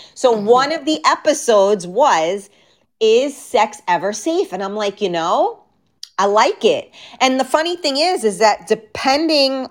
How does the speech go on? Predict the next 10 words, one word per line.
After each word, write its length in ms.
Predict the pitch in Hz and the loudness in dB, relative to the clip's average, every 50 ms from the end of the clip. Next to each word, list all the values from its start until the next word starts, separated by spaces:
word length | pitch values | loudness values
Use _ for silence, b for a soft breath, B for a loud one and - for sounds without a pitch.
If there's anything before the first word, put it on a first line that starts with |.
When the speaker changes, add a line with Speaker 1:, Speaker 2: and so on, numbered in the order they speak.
| _ | _
Speaker 1:
on 480 | - 214 214 202 185 180 180 185 202 202 b b b b b | 0 2 2 2 2 0 -2 -2 -6 -8 b b b b b
who 200 | - 311 320 320 | -2 2 2 2
you're 200 | 311 277 262 233 | 4 4 2 2
talking 540 | 233 - - 269 269 302 330 - 269 240 233 | 0 0 2 2 2 2 2 -2 -6 -6 -6
to, 420 | 233 - - 214 190 180 175 175 - - | -8 -6 -4 -2 -2 0 -2 -4 -6 -8
the 60 | 196 | -10
conversation 1040 | - - - 190 208 196 185 196 190 - 214 190 202 208 - - 180 175 170 170 | -8 -6 -4 -4 -4 -4 -4 -6 -6 -4 -2 -2 -2 -4 -6 -8 -8 -8 -8 -8
changes, 920 | - - - - 180 196 220 247 240 180 135 131 101 57 52 - - - _ _ _ _ _ _ - | -10 -10 -8 -6 -6 -4 -4 -4 -6 -6 -6 -8 -10 -12 -14 -20 -20 -20 _ _ _ _ _ _ 0
right? 280 | 175 180 220 247 - - | 2 4 4 4 2 0
Because 480 | 202 196 - - 214 202 190 196 190 | -2 -4 0 2 2 2 2 0 -4